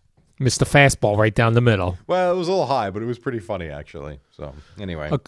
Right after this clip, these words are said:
Speaker 1: a couple quick things here, Jerry. Uh, Mike Dingman says Texas starts being open a hundred percent on March tenth. So not today, next Wednesday.
Speaker 2: All right.
Speaker 1: Uh, then it says, uh, this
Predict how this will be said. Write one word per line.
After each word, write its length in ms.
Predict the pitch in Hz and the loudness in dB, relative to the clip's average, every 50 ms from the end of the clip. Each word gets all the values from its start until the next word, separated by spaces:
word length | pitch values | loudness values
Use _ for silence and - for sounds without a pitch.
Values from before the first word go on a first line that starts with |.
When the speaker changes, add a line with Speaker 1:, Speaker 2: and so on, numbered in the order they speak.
| - _ - | -10 _ -2
Speaker 1:
a 60 | 143 | 2
couple 240 | - 170 156 160 147 | 4 4 6 4 4
quick 220 | - 165 151 127 | 4 4 4 4
things 240 | - 160 151 135 120 | 4 0 0 0 2
here, 160 | - 135 123 | 2 2 2
Jerry. 460 | 110 123 123 117 117 117 117 120 - | 2 2 2 4 4 2 2 0 0
Uh, 240 | - 123 117 110 107 | -2 -4 -4 -4 -4
Mike 400 | 107 107 113 113 120 123 127 120 | -6 -8 -10 -8 -8 -8 -8 -8
Dingman 680 | - 113 101 - 127 127 127 123 113 113 113 113 113 | -10 -12 -8 -8 -8 -6 -6 -8 -8 -8 -10 -10 -10
says 340 | 104 - 120 113 110 104 - - | -10 -8 -6 -6 -4 -6 -6 -6
Texas 420 | - 143 127 - - - 131 - | -4 -4 -4 -4 -4 -4 -4 -4
starts 320 | - - 135 123 117 - | -4 -2 -2 -2 -2 -4
being 260 | - - 120 117 113 113 | -4 -2 -2 -2 -2 -2
open 240 | 113 110 - 113 | -4 -4 -4 -6
a 60 | 110 98 | -6 -4
hundred 260 | 117 117 107 113 101 | -4 -4 -4 -6 -6
percent 320 | 107 104 - 127 117 107 | -6 -6 -4 -4 -4 -4
on 80 | 101 104 | -4 -4
March 380 | 104 104 104 101 - - - | -4 -2 -2 -2 -4 -6 -10
tenth. 480 | - - - 135 117 95 90 - - - - _ _ - | -10 -8 -6 -6 -6 -6 -8 -12 -20 -20 -20 _ _ -14
So 160 | - - 110 | -10 -8 -8
not 280 | 104 104 104 104 - | -6 -6 -6 -8 -8
today, 260 | - - 101 98 95 95 | -8 -8 -6 -6 -6 -6
next 320 | 98 101 101 - - - | -6 -8 -8 -8 -10 -12
Wednesday. 500 | 98 87 85 82 85 87 - 82 82 - | -12 -12 -14 -14 -16 -18 -18 -18 -14 -8
Speaker 2:
All 100 | - 127 | -6 -4
right. 200 | 113 92 107 - _ _ _ _ _ _ _ _ _ _ _ _ _ _ - | -2 -2 -4 -6 _ _ _ _ _ _ _ _ _ _ _ _ _ _ -10
Speaker 1:
Uh, 720 | 127 123 123 120 120 123 123 123 123 120 123 123 120 120 120 | -8 -6 -4 -4 -4 -4 -4 -4 -4 -4 -4 -4 -4 -6 -6
then 200 | 117 123 120 117 | -6 -6 -4 -4
it 80 | 117 113 | -4 -6
says, 380 | - - 127 117 110 107 110 | -4 -4 -4 -4 -4 -2 -2
uh, 480 | 117 113 110 110 110 107 107 110 107 104 | -2 0 0 0 0 0 -2 -2 -2 -4
this 220 | 104 113 107 - | -4 -4 -6 -6